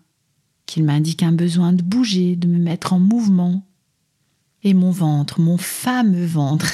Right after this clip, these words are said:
<laughs> il peut être gonflé, plus plat.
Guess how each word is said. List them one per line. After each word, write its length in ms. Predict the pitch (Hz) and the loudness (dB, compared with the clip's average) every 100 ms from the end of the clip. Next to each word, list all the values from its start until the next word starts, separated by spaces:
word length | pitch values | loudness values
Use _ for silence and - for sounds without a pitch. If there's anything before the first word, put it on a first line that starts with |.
| - 247 | -8 -12
<laughs> 260 | 320 254 196 | -8 -6 0
il 140 | 185 | 0
peut 160 | 170 180 | 0 -2
être 300 | 180 175 - | -2 -2 -2
gonflé, 800 | 170 180 220 233 - 185 165 170 - | 0 2 2 0 -4 -2 -2 -4 -8
plus 260 | - 202 233 | -6 -2 -2
plat. 460 | 233 190 165 160 | -2 -4 -2 -4